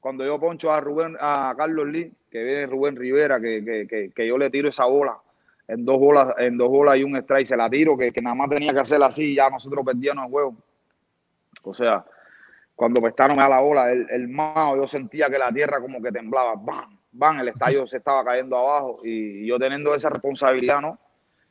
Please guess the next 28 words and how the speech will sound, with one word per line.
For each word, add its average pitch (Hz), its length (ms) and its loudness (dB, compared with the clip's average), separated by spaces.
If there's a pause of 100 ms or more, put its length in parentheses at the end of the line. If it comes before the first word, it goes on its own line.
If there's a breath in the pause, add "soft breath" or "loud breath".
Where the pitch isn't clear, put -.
(360)
Y 117 80 -6
me 117 80 -4
imaginaba 123 540 2
cómo 139 160 -2
estaba 160 340 6
todo, 196 380 2
¿sabes? 208 300 -2
Como, 139 360 -6
imagínate. 131 580 -4 (1120)
Y 127 280 -4
Pestano 143 400 0
queriendo 160 320 2
tirar 165 220 4
la 170 100 4
recta 170 320 0
y 156 80 -4
no 175 220 -8
controlo 202 500 -6
la 202 120 -2
recta 220 380 -6
ahora 226 220 -2
en 220 80 -14
estos 214 180 -8
momentos, 220 480 -12
se 190 80 -6
me 170 100 -8
está 180 180 0
yendo. 202 480 -6